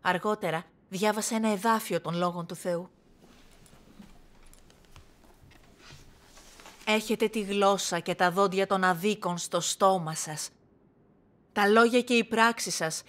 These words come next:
είναι σαν αυτά του φιδιού που παρέσυρε την Εύα στην αμαρτία. Ζητάτε οφθαλμό αντί οφθαλμού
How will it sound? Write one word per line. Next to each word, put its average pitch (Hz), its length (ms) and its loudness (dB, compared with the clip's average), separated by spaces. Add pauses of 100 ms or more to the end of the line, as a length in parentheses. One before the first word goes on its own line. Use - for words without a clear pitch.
είναι 226 220 4
σαν 233 200 2
αυτά 233 300 2
του 233 80 0
φιδιού 214 480 0
που 180 120 -4
παρέσυρε 196 540 2
την 190 180 -2
Εύα 196 180 2
στην 190 220 -2
αμαρτία. 185 560 -2 (300)
Ζητάτε 190 460 2
οφθαλμό 190 500 2
αντί 202 220 2
οφθαλμού 190 600 0